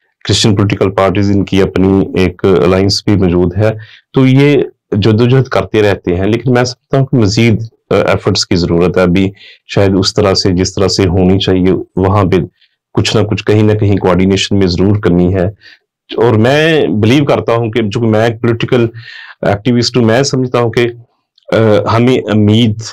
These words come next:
रखनी चाहिए, ऑप्टिमिस्टिक होना चाहिए, और मैं समझता हूँ कि हम अपने हकूक हासिल कर सकते हैं, अलबत्ता हमें मजीद coordination के साथ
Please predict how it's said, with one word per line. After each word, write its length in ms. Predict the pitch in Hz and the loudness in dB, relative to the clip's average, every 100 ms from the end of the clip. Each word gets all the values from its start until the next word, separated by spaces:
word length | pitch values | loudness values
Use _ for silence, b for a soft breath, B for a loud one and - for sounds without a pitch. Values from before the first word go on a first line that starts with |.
| - 104 | -6 -4
रखनी 280 | 104 117 113 | -2 0 0
चाहिए, 400 | 113 110 110 110 | 2 2 2 2
ऑप्टिमिस्टिक 720 | - 98 - 120 113 117 120 | 2 -2 0 0 0 -2 -4
होना 440 | - - 107 104 101 | -4 -6 0 2 2
चाहिए, 280 | 117 117 120 | 2 2 2
और 140 | 120 | 2
मैं 160 | 120 127 | 2 2
समझता 300 | 143 143 143 | 0 0 0
हूँ 120 | 139 | 2
कि 220 | 147 143 B B B - | 0 -2 B B B -2
हम 380 | 127 147 151 - - | 0 2 0 -4 -4
अपने 340 | 113 117 123 135 | -4 0 0 0
हकूक 460 | 110 - 110 113 - | 0 -2 -2 -2 0
हासिल 380 | 107 101 120 | -2 -2 -2
कर 240 | 110 - 135 | -4 -4 -4
सकते 420 | - 107 - 82 | -2 -6 -6 -8
हैं, 260 | 82 82 - _ _ _ _ | -6 -8 -10 _ _ _ _
अलबत्ता 360 | 110 107 107 117 | -2 -2 0 0
हमें 240 | 117 117 | 2 2
मजीद 640 | 110 101 - 110 117 104 - | 2 2 2 2 2 -2 -4
coordination 720 | 110 104 107 107 - - 104 | 0 2 2 0 0 -2 -4
के 240 | - - 104 | -4 -4 -2
साथ 220 | 101 | 0